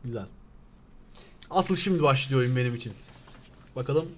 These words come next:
ne yapacak. Bu ne ya? Tüm yeteneklerin ve büyülerin ve doz primlerin verdiği hasarı ikiye katlanır.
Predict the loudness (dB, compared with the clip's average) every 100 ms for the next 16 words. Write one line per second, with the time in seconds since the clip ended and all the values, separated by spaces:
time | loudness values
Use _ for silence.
0 | -8 -4 -4 -6 -12 -12 -20 -20 -20 -20
1 | -20 -20 -16 -4 2 4 6 4 4 4
2 | 0 -4 -16 -20 -20 -20 -20 -20 -20 -20
3 | -20 -20 -20 -20 -12 -6 -2 -2 -2 -2
4 | -4 -4 -2 -2 -4 -6 -6 -6 -6 -4
5 | -4 0 0 0 -2 -2 -6 -6 -8 -6
6 | -6 -4 -6 -8 -14